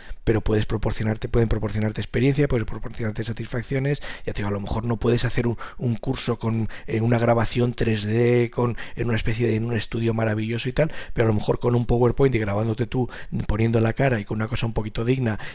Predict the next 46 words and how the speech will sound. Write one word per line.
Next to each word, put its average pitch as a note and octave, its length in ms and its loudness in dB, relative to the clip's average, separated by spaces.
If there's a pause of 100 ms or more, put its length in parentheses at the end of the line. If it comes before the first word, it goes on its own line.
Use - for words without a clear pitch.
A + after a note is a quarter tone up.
y - 100 -6
con G#2+ 160 -2
unas G#2+ 220 4
buenas A2+ 280 0
ideas, A2+ 360 4 (260)
digamos A2 340 2
que A2 380 2 (340)
esa - 220 4
alternativa A#2 560 4
de A#2 100 4
momento A#2+ 420 2
te - 120 -2
puede B2+ 160 2
ser F#2+ 160 -4
útil. A2+ 240 -4
Ya G#2 100 0
veremos A2+ 240 0
en A#2 60 -2
el A2 60 -2
futuro B2+ 420 -2 (180)
si G2 500 -4
las F#2+ 160 -2
cosas G#2+ 240 -2
te B2 80 2
van A#2 160 4
bien, B2+ 220 2 (180)
a A2+ 60 -4
lo A2 100 -2
mejor A2 220 -2
puedes, G#2+ 340 -2 (300)
eh, G2 280 -2
hacer, G2+ 340 8
utilizar G#2 480 -2
otro G#2+ 160 -4
tipo G#2+ 220 -2
de G#2 80 -2
recursos, D#3+ 420 -2
utilizar G#2+ 440 -2
otro G#2+ 220 -4
tipo - 220 -2
de A2+ 80 2
personas C#3 460 -2
o A2+ 40 -6
lo F#2+ 100 -8
que - 100 -14
sea. G2 240 -8